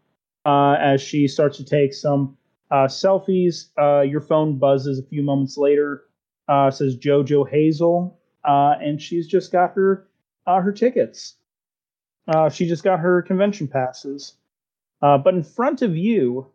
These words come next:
um, are unfortunately no one interesting to really say, except for one of them, uh, is dre-, is dressed in a full white,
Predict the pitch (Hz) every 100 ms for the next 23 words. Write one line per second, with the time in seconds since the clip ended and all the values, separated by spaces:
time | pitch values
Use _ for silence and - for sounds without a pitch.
0 | _ _ _ - 160 160 160 160 156 147
1 | 139 _ _ 165 185 202 196 - 233 -
2 | 247 226 208 165 156 160 160 165 151 147
3 | 151 135 131 143 143 139 - _ _ _
4 | _ _ - 160 156 180 202 202 190 180
5 | 156 - _ _ _ _ 170 156 143 139
6 | 135 - 185 - 175 170 147 180 220 185
7 | 202 196 190 - _ _ _ _ - 139
8 | 147 165 143 123 156 160 165 - 175 147
9 | - 175 170 - - 160 147 151 147 151
10 | 139 - - 185 185 180 143 139 143 151
11 | 143